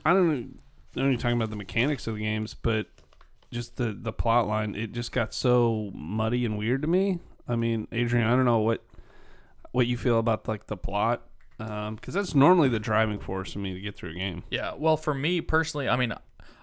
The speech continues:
Speaker 2: I played a little bit of one, a little bit of two, never touched three, and played about half of four.
Speaker 1: Hmm.
Speaker 2: I, well,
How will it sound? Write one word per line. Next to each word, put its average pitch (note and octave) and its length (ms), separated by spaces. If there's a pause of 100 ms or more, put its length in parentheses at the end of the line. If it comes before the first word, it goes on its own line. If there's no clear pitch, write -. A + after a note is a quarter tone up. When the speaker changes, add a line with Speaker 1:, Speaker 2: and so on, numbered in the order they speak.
Speaker 2:
I D#3+ 480 (200)
played C3+ 220
a B2+ 60
little C3 200
bit D#3 120
of D#3+ 60
one, B2+ 280
a - 20
little B2 160
bit C3 120
of C3 60
two, A#2 400
never C3 240
touched - 340
three, A2+ 400 (240)
and A#2 160
played A2+ 420
about A2+ 300
half - 360
of A#2 100
four. - 360 (140)
Speaker 1:
Hmm. G2+ 140 (220)
Speaker 2:
I, A2 420 (1300)
well, C#3+ 180